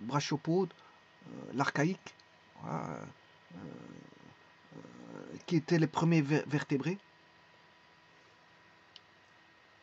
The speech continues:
Carbonifère, on a eu les ptéridophytes, euh, les animaux hermaphrodites,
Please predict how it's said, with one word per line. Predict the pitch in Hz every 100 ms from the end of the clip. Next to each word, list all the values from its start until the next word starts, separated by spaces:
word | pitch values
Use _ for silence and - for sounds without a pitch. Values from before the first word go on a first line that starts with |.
| - - - - - _ - - - - - -
Carbonifère, | 165 165 185 175 202 175
on |
a | 160
eu | 175 160 - - - -
les | 143 156
ptéridophytes, | - - 185 160 170 156 143 - 208 - 220
euh, | 214 - - - - - - 78
les | 101 143 156
animaux | 165 175 175 143
hermaphrodites, | 143 151 160 143 - 151 185 - -